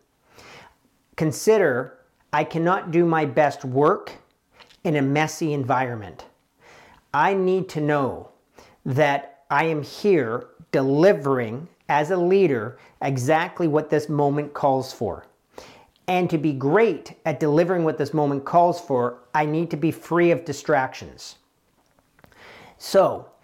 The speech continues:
keeping yourself tidy, and this can include your presentation, this can include your work environment, as I said,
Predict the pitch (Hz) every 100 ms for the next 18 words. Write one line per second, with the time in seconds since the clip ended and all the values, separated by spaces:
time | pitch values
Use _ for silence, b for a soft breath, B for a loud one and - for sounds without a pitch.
0 | b b - 196 196 214 185 170 - 151
1 | 123 123 - - _ _ _ _ _ -
2 | - 165 151 107 90 143 _ _ _ _
3 | _ _ B B B 143 160 160 147 139
4 | 135 165 147 131 135 - 135 127 123 -
5 | 170 175 214 247 247 B B 139 135 147
6 | 135 123 147 135 123 123 151 170 175 156
7 | 165 165 165 160 160 151 - 160 87